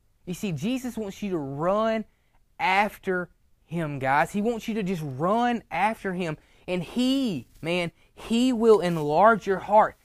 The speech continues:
He will give you a deeper love for himself. Hi-, that love that he gives you for himself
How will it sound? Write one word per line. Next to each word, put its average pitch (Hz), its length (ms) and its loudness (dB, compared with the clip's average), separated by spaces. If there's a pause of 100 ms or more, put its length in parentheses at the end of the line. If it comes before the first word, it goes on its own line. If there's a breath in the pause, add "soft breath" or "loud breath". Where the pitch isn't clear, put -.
(120)
He 254 180 2
will 269 140 0
give 208 240 0
you 233 120 0
a 175 60 4
deeper 190 440 -2
love 180 340 2
for 165 140 -6
himself. 156 680 -4 (340 soft breath)
Hi-, 202 140 0
that 220 300 4
love 214 300 6
that 196 80 0
he 190 160 0
gives 202 240 2
you 214 80 -2
for 202 160 -2
himself 190 240 2